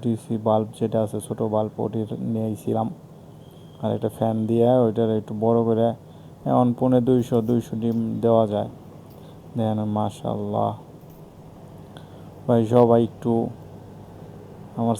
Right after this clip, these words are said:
সাবস্ক্রাইব করেন, একটু লাইক, কমেন্ট, শেয়ার করেন যদি ভিডিওটা ভালো লাগে।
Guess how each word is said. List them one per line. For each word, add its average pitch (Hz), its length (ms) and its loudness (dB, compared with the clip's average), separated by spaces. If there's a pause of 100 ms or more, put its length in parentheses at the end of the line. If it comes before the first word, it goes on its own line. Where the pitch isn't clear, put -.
সাবস্ক্রাইব 120 500 2 (240)
করেন, 110 320 4
একটু 110 260 -6 (240)
লাইক, 113 240 2
কমেন্ট, 113 280 0
শেয়ার 113 260 -4
করেন 110 340 0 (520)
যদি 113 180 -2
ভিডিওটা 110 420 0
ভালো 107 280 2
লাগে। 107 240 -2